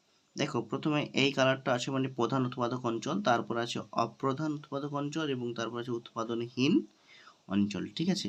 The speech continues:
এই ব্ল্যাক কালারটা হচ্ছে উৎপাদনহীন অঞ্চল। তো এই তিনটে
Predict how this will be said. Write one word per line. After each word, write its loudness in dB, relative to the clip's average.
এই 4
ব্ল্যাক 0
কালারটা -4
হচ্ছে -10
উৎপাদনহীন -4
অঞ্চল। -6
তো -2
এই 4
তিনটে 4